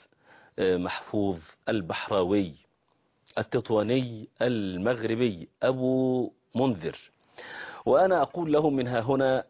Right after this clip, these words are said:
"أنا أحبك في الله يا سيدنا، أحبك في الله، وأسأل الله عز وجل أن يجمعنا بك في الدنيا على طاعته،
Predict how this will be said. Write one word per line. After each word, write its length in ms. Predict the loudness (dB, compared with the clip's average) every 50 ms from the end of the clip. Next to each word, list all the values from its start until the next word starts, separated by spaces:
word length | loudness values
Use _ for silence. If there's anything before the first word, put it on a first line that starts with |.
| _ -2
"أنا 200 | 0 2 2 0
أحبك 420 | 0 0 -2 0 0 -2 0 0
في 120 | -2 -2 -2
الله 140 | 0 0 2
يا 140 | 2 0
سيدنا، 440 | 0 -2 -6 -8 -8 -8 -12 -16 -20 -20 _ _ _ _ _ _ _ -6 -4 -2
أحبك 580 | 0 0 0 0 -2 -2 -2 -2 0 0 -2
في 140 | -2 -2 -4
الله، 280 | -2 0 0 0 -2 -2 _ _ _ -20 -20 -20 -20 -14 -2 2
وأسأل 380 | 2 4 4 2 -2 -4 -4
الله 360 | -2 0 2 4 4 4 4 2
عز 260 | 2 0 0 2 2
وجل 360 | 2 4 4 4 2 4 2
أن 240 | 2 2 2 0 2
يجمعنا 760 | 2 2 0 0 0 0 0 0 2 0 0 0 0 -2 -2
بك 280 | -4 -6 -2 -2 -2
في 140 | -2 0 -2
الدنيا 420 | -4 -2 0 0 2 4 4 4 4
على 280 | 4 4 4 2 2
طاعته، 440 | 2 2 2 2 2 2 0 -2 -4